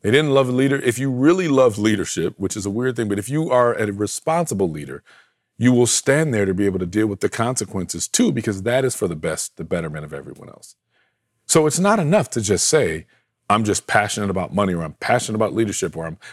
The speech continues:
passionate about anything in and of itself." You can be passionate about a thing, but it must remain, right, in subjection to the objective passions of God.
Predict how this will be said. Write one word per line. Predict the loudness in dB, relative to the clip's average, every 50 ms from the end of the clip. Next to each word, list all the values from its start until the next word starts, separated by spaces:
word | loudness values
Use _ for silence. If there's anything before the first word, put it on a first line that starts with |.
| -16 _ -2
passionate | 0 2 2 2 0 0 2
about | 2 0 0 -2 _ -4
anything | -2 -2 0 0 -2 0 0 0 2 0 0 -4 -8 _ -20 _ _ _ 0
in | 2 2
and | 2 2 0
of | -2 -4
itself." | -4 -4 -4 -4 -6 -10 -14 _ _ _ _ _ _ _ _
You | 2 2 2
can | 2 2 4 4 4 4 4 2
be | 2 2
passionate | 2 2 0 0 0 -2 -2 -2
about | -2 -2 -2 -4
a | -4
thing, | -6 -10 -10 -12 -12 -14 -16 -20 -20 -20 _ _ 0
but | 2 2
it | 2 2 0
must | -2 0 2 2 2 2 0 -2 -6 -10 -14 _ _ _ _
remain, | -2 0 2 2 2 2 2 0 2 0 0 0 -2 -4 -6 -8 -10 -10 -8
right, | -6 -4 -4 -4 -2 -2
in | -2 -2
subjection | 0 0 0 0 2 2 2 2 2 0 -4 -6 -6 -10 -14 -20 _ _ _ _ _ _ _ _ _ _ -10
to | -6 -4
the | -2 2 2
objective | 2 0 0 -4 -4 0 2 2 2 2 0 -4 -6 -8 -6 -8
passions | -8 -8 -8 -8 -8 -8 -8 -10 -12
of | -12 -12
God. | -12 -10 -10 -12 -14